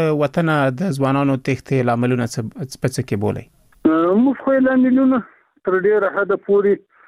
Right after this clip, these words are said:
Speaker 2: په افغانستان کې پرله پسې انقلابونه بولو. آه، دا یو یې ستر لامل ده. آه، دا، م، خامخا دا وطن له وخت څخه نړېدلی ده. زموږ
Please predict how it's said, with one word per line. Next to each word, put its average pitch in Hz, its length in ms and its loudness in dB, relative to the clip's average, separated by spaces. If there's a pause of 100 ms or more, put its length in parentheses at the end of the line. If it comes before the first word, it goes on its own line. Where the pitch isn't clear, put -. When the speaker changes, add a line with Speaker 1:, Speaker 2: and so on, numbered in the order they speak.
(640)
Speaker 2:
په 160 100 -2
افغانستان 165 680 0
کې 175 180 -2
پرله 165 260 0
پسې 165 300 -4
انقلابونه 156 760 0
بولو. 175 380 2 (720)
آه، 160 200 2
دا 170 100 2
یو 175 180 4
یې 175 200 2 (100)
ستر 180 220 -2
لامل 175 520 2
ده. 170 120 2 (1000)
آه، 135 480 0 (540)
دا، 156 120 0 (460)
م، 170 280 4
خامخا 170 640 0 (800)
دا 156 120 2
وطن 160 460 2 (440)
له 139 260 4
وخت 160 340 -2
څخه - 200 -4
نړېدلی 147 640 2
ده. 139 140 -4 (720)
زموږ 170 300 2